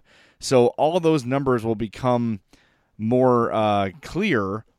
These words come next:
when we have a plan as far as hockey goes. But if hockey was to start tomorrow, if Gary Bettman said, "We're starting up the league right now," he could play for the Blackhawks in the next game they play. So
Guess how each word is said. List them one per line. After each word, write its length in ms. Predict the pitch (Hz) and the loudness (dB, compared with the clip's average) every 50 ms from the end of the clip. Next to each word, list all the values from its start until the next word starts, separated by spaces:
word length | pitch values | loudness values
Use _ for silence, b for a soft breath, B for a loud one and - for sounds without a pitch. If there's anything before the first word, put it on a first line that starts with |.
| _ - | _ -6
when 380 | 104 117 123 123 120 113 113 | 0 0 0 0 0 -2 -2
we 180 | 107 117 117 107 | -2 -2 -2 0
have 160 | 123 139 127 | 0 0 0
a 80 | 117 101 | 0 -2
plan 460 | - - - 156 156 151 139 127 117 | -4 -6 -6 -4 -2 0 0 0 -2
as 120 | 107 - | -4 -2
far 200 | - 131 120 110 | 0 0 0 0
as 80 | 110 95 | 0 -2
hockey 280 | 123 127 135 131 127 | -2 -4 -4 -4 -4
goes. 220 | 113 107 98 92 87 | -6 -6 -6 -6 -6
But 160 | - 123 113 | -6 -6 -6
if 80 | 110 - | -6 -4
hockey 340 | - 135 147 170 185 208 | -2 -2 -2 -2 -4 -6
was 220 | 202 185 190 180 - | -2 -2 -2 -2 -4
to 100 | - 147 | -8 -10
start 320 | - - - 175 185 - - | -6 0 2 2 2 0 -2
tomorrow, 600 | - 214 214 220 214 196 131 90 62 50 50 - b b b b b b b b _ _ | -4 0 2 2 2 4 2 0 -4 -8 -12 -16 b b b b b b b b _ _
if 160 | 113 107 - | -6 -6 -2
Gary 260 | - 135 143 151 151 | 0 2 4 4 4
Bettman 360 | 135 143 143 127 135 135 127 117 | 4 4 2 2 0 -4 -6 -6
said, 440 | - - 135 131 127 120 120 104 | -2 -2 0 0 0 -2 -4 -6
"We're 160 | 101 143 185 190 | -4 -4 -4 -4
starting 360 | - - 170 165 190 190 180 | -2 0 2 4 4 4 2
up 120 | 185 175 - | 0 0 0
the 80 | 185 | -2
league 260 | 175 180 196 190 156 | -2 0 -2 -2 0
right 240 | 131 123 151 185 175 | 2 4 4 2 2
now," 420 | 160 170 165 151 135 131 127 117 - _ _ _ _ _ _ _ _ _ _ _ _ _ - | 2 0 2 4 4 4 2 0 -2 _ _ _ _ _ _ _ _ _ _ _ _ _ -2
he 140 | 143 160 | -2 -2
could 300 | 160 - - 151 165 156 | -2 0 2 2 2 2
play 340 | 143 - 147 147 131 127 127 | 0 -2 0 2 2 2 2
for 280 | 123 - - 127 131 131 | 0 -2 0 0 0 0
the 100 | 123 123 | 0 0
Blackhawks 560 | 107 127 123 117 110 117 110 110 - - - | 0 2 2 2 2 0 -2 -2 -2 -6 -12
in 200 | - 147 135 135 | -8 -6 -4 -2
the 80 | 131 123 | -2 0
next 280 | 120 120 120 - - | 0 -2 -2 -4 -8
game 240 | - 117 113 110 107 | -6 -6 -4 -4 -2
they 140 | 107 104 98 | -4 -4 -6
play. 340 | - - 110 95 76 73 85 | -6 -6 -6 -6 -6 -10 -12
So 400 | - - 120 113 110 104 98 | -6 -2 0 0 0 0 -4